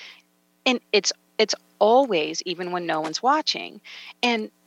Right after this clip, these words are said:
we have to first realize, so we're talking about integrity in preschoolers because we know it's important to plant these seeds,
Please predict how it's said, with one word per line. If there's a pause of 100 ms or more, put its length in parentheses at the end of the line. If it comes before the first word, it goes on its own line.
we
have
to
first
realize, (120)
so
we're
talking
about
integrity
in
preschoolers (600)
because
we
know
it's
important
to
plant
these
seeds,